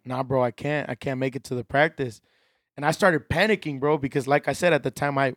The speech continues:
I wasn't aware of how, like, good, you know, like, the musicians out here were. Entonces, me acuerdo que le dije otra vez a, a A Z, I was like, "Hey, bro, he can't practice, bro. And I don't wanna sound, like, bad, you know? I want my first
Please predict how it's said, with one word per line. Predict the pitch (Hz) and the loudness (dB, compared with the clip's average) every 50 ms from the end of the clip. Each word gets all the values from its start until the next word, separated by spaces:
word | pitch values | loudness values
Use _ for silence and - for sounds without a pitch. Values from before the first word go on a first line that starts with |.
| - - | -8 -8
I | 127 | -2
wasn't | 120 135 151 139 139 131 | 0 2 2 2 2 -2
aware | 123 113 123 135 135 127 | -2 0 0 0 0 0
of | 107 | 0
how, | 120 127 127 | -2 -2 -2
like, | 123 123 117 110 - _ _ _ _ _ _ _ _ _ _ _ _ _ 131 123 | -2 -4 -6 -8 -12 _ _ _ _ _ _ _ _ _ _ _ _ _ _ _
good, | 110 131 147 151 147 127 | -4 0 4 4 4 4
you | 123 131 | 2 -4
know, | 131 131 131 | -4 -4 -4
like, | 123 123 120 113 _ _ _ 135 | -4 -4 -6 -8 _ _ _ -12
the | 127 127 123 113 110 - _ - 120 _ | -8 -8 -8 -8 -10 -16 _ -20 -20 _
musicians | - 127 127 123 117 147 143 - 143 131 120 | -14 -12 -10 -6 -4 -4 -4 -2 -4 -2 0
out | 127 117 113 | 0 0 0
here | 120 123 117 | 0 -2 0
were. | 117 135 156 143 120 107 - _ _ _ _ _ _ _ _ _ _ _ _ _ _ _ | 4 6 6 6 4 0 -8 _ _ _ _ _ _ _ _ _ _ _ _ _ _ _
Entonces, | 139 131 117 127 135 135 131 - 151 156 147 131 110 - - _ _ _ _ _ _ _ _ _ _ _ _ _ _ _ _ _ _ _ _ _ _ _ - | -8 -8 -4 -4 -4 -4 -2 2 4 4 4 2 -2 -6 -14 _ _ _ _ _ _ _ _ _ _ _ _ _ _ _ _ _ _ _ _ _ _ _ -4
me | 147 143 | -4 -4
acuerdo | 135 - 147 139 151 170 165 | -4 -2 -2 -2 -2 -2 -4
que | - 165 156 151 135 | -4 -4 -4 -2 -4
le | 127 123 123 | -4 -8 -10
dije | 127 131 131 - | -12 -14 -14 -16
otra | 123 - - 139 131 | -18 -16 -12 -12 -12
vez | 143 139 147 | -10 -8 -8
a, | 147 | -8
a | 143 - 127 120 117 117 - | -6 -6 -6 -6 -8 -8 -6
A | - 127 127 | -4 -4 -4
Z, | 120 123 139 | -4 -2 -2
I | 139 | -2
was | 143 127 | 0 -2
like, | 123 113 | 0 0
"Hey, | 117 127 | 0 2
bro, | 117 127 131 123 120 113 117 - | 4 4 4 4 4 2 -2 -4
he | - 131 131 | 0 0 0
can't | - - - 143 127 - | 2 4 6 6 6 4
practice, | - - - 139 - - 143 127 | 0 -4 -4 -4 -4 -4 -6 -2
bro. | 113 120 135 131 127 120 - - - - - _ _ _ | 0 2 4 4 4 2 0 -8 -20 -20 -20 _ _ _
And | - 135 | -4 -2
I | 127 127 | 0 2
don't | 139 143 143 | 2 2 2
wanna | 143 135 123 | 2 2 0
sound, | - - 143 139 143 139 | -2 0 2 2 2 2
like, | 131 123 117 113 | 2 -2 -4 0
bad, | 107 131 151 160 156 143 123 | 4 6 8 8 8 6 4
you | 123 123 | 0 -2
know? | 127 131 135 131 | -2 0 0 2
I | 127 127 | 4 4
want | 123 135 147 143 | 6 6 6 6
my | 139 131 120 | 6 4 4
first | - - 143 147 143 127 - - - | 4 6 6 6 6 6 2 -6 -14